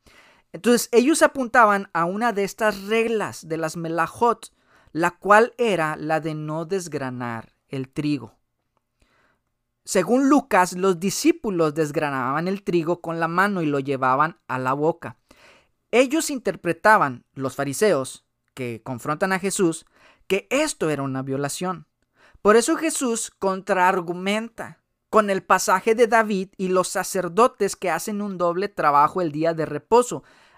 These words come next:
al hacer panes de la proposición. La idea aquí de Jesús era que era más importante el sustento de la vida que seguir con las reglas que los fariseos estaban imponiendo.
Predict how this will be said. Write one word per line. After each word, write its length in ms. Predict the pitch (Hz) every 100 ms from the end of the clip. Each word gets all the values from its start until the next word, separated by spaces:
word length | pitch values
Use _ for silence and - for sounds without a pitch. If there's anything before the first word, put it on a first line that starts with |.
| -
al 160 | 156
hacer 360 | 160 - 190 -
panes 460 | - 190 214 196 160
de 80 |
la 200 | 143 143
proposición. 720 | - 151 156 147 160 240 247 -
La 220 | 170 180
idea 280 | 185 233 330
aquí 280 | 320 233 202
de 100 | 185
Jesús 560 | 208 202 233 185 175 - - _ -
era 480 | 214 226 175 180 -
que 200 | 190 -
era 280 | 214 254 294
más 400 | 240 247 311 -
importante 760 | 254 - 151 135 139 127 117
el 120 | 123 120
sustento 720 | 139 - - 135 131 147 127
de 200 | 135 135
la 280 | 127 113 113
vida 540 | 160 233 160 151 160 _ _ _ -
que 140 | 165
seguir 640 | - 160 147 175 262 302
con 200 | - 165
las 200 | 151 165
reglas 520 | 175 156 135 135 135 -
que 160 | -
los 200 | 120 127
fariseos 560 | 143 135 120 131 139 -
estaban 480 | - 113 110 113 - _ _ _
imponiendo. 720 | 147 135 120 117 110 85 -